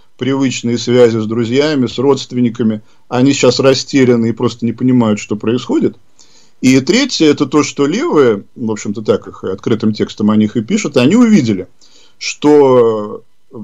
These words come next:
власти, эм, слабы, что власти легко управляемы какими-то экспертами,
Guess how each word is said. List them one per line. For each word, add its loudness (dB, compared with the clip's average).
власти, -2
эм, -6
слабы, -2
что -4
власти -2
легко -6
управляемы 0
какими-то -6
экспертами, -8